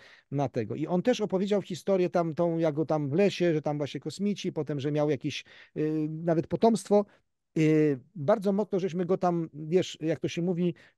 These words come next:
dociskali, był na forum ufo, potem wrócił i nagle w tygodniku Nie, po, mm, miesiącu, jak się forum ufo odbyło, to chyba pierwsze było albo drugie, to od razu artykuł, w którym on po prostu zaprzecza temu wszystkiemu, co powiedział.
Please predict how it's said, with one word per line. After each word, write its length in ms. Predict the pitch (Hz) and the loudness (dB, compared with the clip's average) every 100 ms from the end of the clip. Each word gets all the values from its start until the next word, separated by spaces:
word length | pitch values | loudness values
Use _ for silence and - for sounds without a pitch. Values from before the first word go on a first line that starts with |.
| 143 | 0
dociskali, 720 | 165 175 - 180 175 208 247 | 0 0 -4 2 4 2 0
był 160 | 151 190 | 2 4
na 100 | 180 | 4
forum 300 | 175 165 170 | 0 0 0
ufo, 260 | 175 214 | -2 -2
potem 300 | 220 190 185 | -2 -4 -2
wrócił 420 | 160 190 - 226 247 | 0 0 0 -4 -2
i 100 | 160 | 0
nagle 400 | 185 175 190 156 | 0 2 0 -2
w 280 | _ - - | _ -18 -2
tygodniku 560 | 170 160 147 196 185 | 2 2 2 0 0
Nie, 300 | 156 147 214 214 _ _ - | 2 4 2 0 _ _ 0
po, 240 | 151 139 - | 0 0 -6
mm, 300 | 156 143 135 - - _ | -8 -6 -6 -10 -20 _
miesiącu, 560 | 170 151 202 208 - 175 | 2 4 4 4 4 2
jak 140 | 160 | 2
się 240 | - 160 151 | 0 -2 -2
forum 300 | 175 165 160 | 0 2 0
ufo 160 | 151 | -2
odbyło, 320 | 147 156 170 147 | -2 0 0 0
to 140 | 143 - - _ - 131 | -4 -6 -20 _ -16 -2
chyba 160 | 151 | -2
pierwsze 360 | - 170 - 185 | 2 0 0 0
było 120 | 180 | 0
albo 140 | 165 | 0
drugie, 300 | 160 180 202 202 _ _ _ | -2 0 -2 -4 _ _ _
to 120 | 214 | 0
od 100 | 202 | 2
razu 400 | 185 214 170 196 156 | 2 0 0 -2 -2
artykuł, 540 | 165 160 185 160 196 | -6 -4 -2 2 2
w 20 | 196 | 2
którym 200 | 196 202 | 0 0
on 80 | |
po 40 | 202 | -4
prostu 260 | 214 220 | -6 -6
zaprzecza 380 | 196 202 214 190 | -6 -4 -4 -6
temu 160 | 175 143 | -4 -6
wszystkiemu, 220 | 143 139 | -6 -8
co 120 | 135 | -6
powiedział. 560 | 120 107 110 135 156 | -6 -6 -4 -2 -4